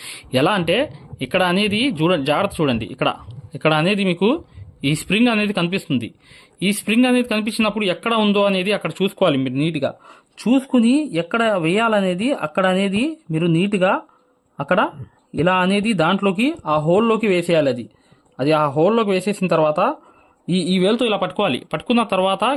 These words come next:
కింద నుంచి దారం అనేది లాగితే ఆ స్ప్రింగ్ అనేది తయారవుతుంది. చూసారా ఆ స్ప్రింగ్ అనేది తయారైపోయింది. ఆ స్ప్రింగ్ వర్క్ అనేది అలా సరి చేసుకుంటూ నీట్‌గా ఇలా అనేది చూడండి, జాగ్రత్తగా చూడండి, ఇలా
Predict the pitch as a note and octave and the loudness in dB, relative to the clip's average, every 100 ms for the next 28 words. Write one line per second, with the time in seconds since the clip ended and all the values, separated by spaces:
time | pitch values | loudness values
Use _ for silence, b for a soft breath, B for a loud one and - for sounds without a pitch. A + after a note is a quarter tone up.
0 | C#4 - F#3+ B3 A3+ G#3+ D#3 F#3+ A#3 G3+ | -4 -4 0 2 2 0 0 2 2 2
1 | F3+ D#3+ D#3 G#3 G#3 - G#3+ A#3+ A3 G#3 | 0 0 0 -2 -4 -2 0 2 0 -2
2 | D#3+ E3 D3 A#2+ G#2+ - D#3+ F3+ G#3 - | 0 0 -2 -6 -10 -10 -4 0 0 0
3 | - F#3+ G3 F#3 E3+ D3+ D3+ C#3 B2 - | -2 0 0 0 0 0 0 -2 -6 -6
4 | - B B B D3+ D3+ F#3+ A3 B3+ A3+ | -18 B B B -6 -4 0 2 4 2
5 | G#3 F#3+ E3+ A#3 E4+ B B C3 - D#3 | 0 0 -2 -4 -8 B B -14 -4 -2
6 | D#3+ E3 G#3+ G#3+ - D#3 F#3+ F#3 F3 F3 | 0 0 0 0 0 0 0 0 0 0
7 | D#3 C4 - _ - - _ _ - D3 | 0 0 -4 _ -20 -20 _ _ -2 0
8 | D3+ D#3+ G3 G3 E4 - - - E3 D3 | 2 0 0 -2 -4 -8 -12 -2 0 2
9 | B2 D3 F3+ F3+ E3 C3+ B2+ B2 - - | 2 2 0 -2 -4 -4 -6 -2 0 0
10 | - - - _ - - - - _ _ | -4 -20 -20 _ -18 -4 -4 -4 _ _
11 | _ _ C#3 C#3+ | _ _ 0 0